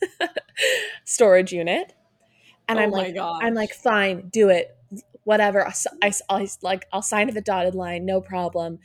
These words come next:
Speaker 1: Just get me these
Speaker 2: Whatever's
Speaker 1: bags."
Speaker 2: necessary.
Speaker 1: Yeah. Um, the nice part, though, about Make Space is that if you don't end up using all that space,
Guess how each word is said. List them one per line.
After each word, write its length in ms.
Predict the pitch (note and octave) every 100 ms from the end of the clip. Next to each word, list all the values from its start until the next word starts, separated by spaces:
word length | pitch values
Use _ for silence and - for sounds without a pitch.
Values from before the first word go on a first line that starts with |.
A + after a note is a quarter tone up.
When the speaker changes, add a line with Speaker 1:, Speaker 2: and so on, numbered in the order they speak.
| _
Speaker 1:
Just 180 | - G3+
get 160 | G#3+ G3
me 100 | A#3
these 60 |
Speaker 2:
Whatever's 220 | A#3 B3 A#3+
Speaker 1:
bags." 280 | F3 E3 E3+
Speaker 2:
necessary. 600 | G#3+ F#3+ F3 E3+ F3 F3
Speaker 1:
Yeah. 260 | F3+ D#3+ - _ _ _ _ _ -
Um, 400 | B3 A#3 - G#3+ -
the 100 | A#3+
nice 220 | B3+ C#4+
part, 240 | - C#4+
though, 80 | A#3+
about 220 | G#3+ -
Make 160 | - E3
Space 280 | - F#3 -
is 60 | F#3
that 140 | E3
if 80 | F3+
you 100 | F3+
don't 300 | F3 E3 -
end 140 | G#3+
up 60 | A3+
using 300 | A#3+ A#3+ B3
all 100 | A#3+
that 220 | B3+ B3 -
space, 500 | - C4 C#4+ -